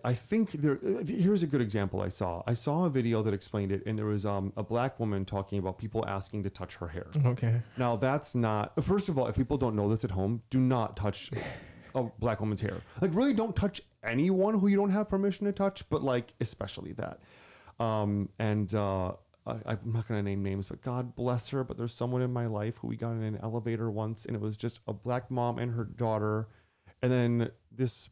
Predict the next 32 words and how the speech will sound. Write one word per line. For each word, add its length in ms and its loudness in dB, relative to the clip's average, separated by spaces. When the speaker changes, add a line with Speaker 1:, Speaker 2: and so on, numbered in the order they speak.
Speaker 1:
person 360 0
and 140 2
I 180 2
get 280 0
on 180 -2
the 80 0
elevator, 500 0
and 280 -4
they 400 0
see 200 -4
the 120 2
daughter, 320 2
and 100 2
they're 80 2
like, 220 -2
"Your 200 2
hair's 480 -4
so 680 0
pretty." 880 4
And 120 6
that 220 4
alone 720 4
is 160 2
Speaker 2:
<laughs> 60 -2
Speaker 1:
like, 260 2
"Thank 420 4
you." 840 2
And 120 2
then 100 2
there's 200 2
this 160 0
pause, 800 -2